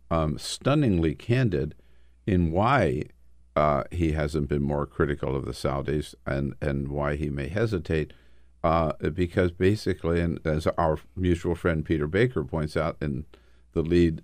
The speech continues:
analysis in this morning's New York Times, look,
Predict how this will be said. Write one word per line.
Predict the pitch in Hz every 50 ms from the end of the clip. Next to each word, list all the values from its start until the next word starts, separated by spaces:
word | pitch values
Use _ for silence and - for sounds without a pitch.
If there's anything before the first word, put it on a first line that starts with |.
| - - -
analysis | 87 87 85 85 92 95 92 82 - 85 80 76 -
in | 80 78 76
this | 76 73 -
morning's | 90 82 80 80 76 71
New | 78 76
York | 73 76 78
Times, | - - 131 127 98 90 90 87 - - - - - - - - _ _ _ _ -
look, | 98 95 92 87